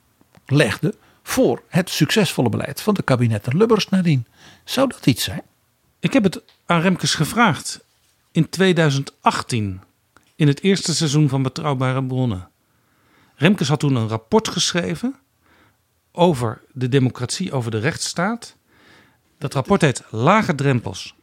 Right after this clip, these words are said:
Speaker 2: Hoge Dijken. En daarin schreef Remkes al over een minderheidskabinet.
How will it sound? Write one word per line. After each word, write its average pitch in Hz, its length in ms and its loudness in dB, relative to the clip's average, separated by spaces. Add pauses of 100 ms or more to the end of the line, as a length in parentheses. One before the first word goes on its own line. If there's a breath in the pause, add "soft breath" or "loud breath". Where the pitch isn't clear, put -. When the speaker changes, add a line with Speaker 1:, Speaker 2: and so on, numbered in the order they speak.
(140)
Speaker 2:
Hoge 156 540 0
Dijken. 180 480 0 (680 soft breath)
En 160 160 0
daarin 175 500 2 (180)
schreef - 440 0
Remkes 139 420 0
al 113 240 -4
over 120 300 -4
een 120 120 0
minderheidskabinet. 104 1080 -2